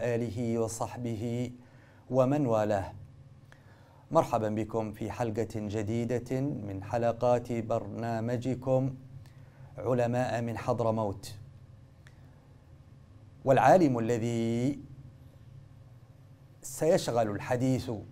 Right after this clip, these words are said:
عنه حلقتكم هذه أو حلقتكم هذه هو الإمام الحبيب أحمد بن حسن العطاس.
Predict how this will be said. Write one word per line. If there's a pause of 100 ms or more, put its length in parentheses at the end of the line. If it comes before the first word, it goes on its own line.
(420)
عنه (420)
حلقتكم
هذه
أو
حلقتكم
هذه (840)
هو
الإمام (1400)
الحبيب
أحمد
بن
حسن (140)
العطاس.